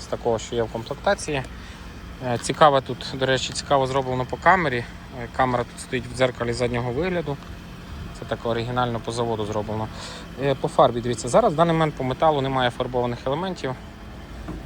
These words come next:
І хотілося б, звичайно, залишити це все в такому вигляді і далі. Але, ну,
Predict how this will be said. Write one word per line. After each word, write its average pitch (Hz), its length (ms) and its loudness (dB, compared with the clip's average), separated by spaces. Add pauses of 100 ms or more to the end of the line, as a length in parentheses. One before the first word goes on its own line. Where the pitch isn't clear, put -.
(1500)
І - 20 -8
хотілося 147 400 -2
б, 139 80 -2
звичайно, 135 420 2
залишити 127 600 0 (720)
це - 140 -6
все 139 400 0 (760)
в - 220 -4
такому 131 360 -2
вигляді 135 380 0
і - 120 -8
далі. 104 520 2
Але, 160 260 0
ну, 180 180 0